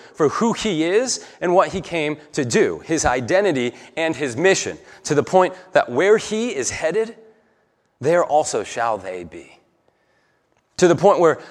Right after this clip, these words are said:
they're not just, you know, figuring out how to not die.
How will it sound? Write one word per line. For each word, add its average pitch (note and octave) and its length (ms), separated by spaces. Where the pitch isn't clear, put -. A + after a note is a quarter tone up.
they're F3 280
not G#3 220
just, C#3+ 280
you C3+ 60
know, A2+ 100
figuring D3 540
out B2+ 260
how E3 220
to D#3 140
not B2+ 380
die. F2+ 480